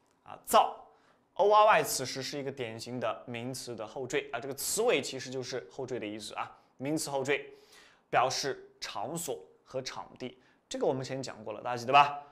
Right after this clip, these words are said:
我们说这几个后缀，什么A R Y结尾，对吧？E R Y结尾，以及再往下面的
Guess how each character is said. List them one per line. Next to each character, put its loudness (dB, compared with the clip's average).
我 -12
们 -6
说 2
这 0
几 -4
个 -6
后 -2
缀， 0
什 -14
么 -12
A -2
R 0
Y 2
结 -2
尾， 2
对 -4
吧 4
？E -4
R 4
Y 2
结 0
尾， 2
以 -10
及 -6
再 2
往 0
下 0
面 -2
的 -2